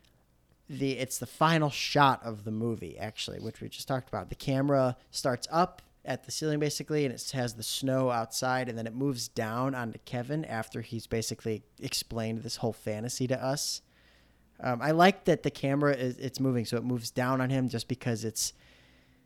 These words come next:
it's a fantasy. It starts up in his head, and then it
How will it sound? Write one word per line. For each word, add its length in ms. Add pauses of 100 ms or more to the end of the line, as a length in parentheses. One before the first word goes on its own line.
(100)
it's 100
a 40
fantasy. 560
It 60
starts 380
up 220
in 80
his 160
head, 420
and 160
then 100
it 120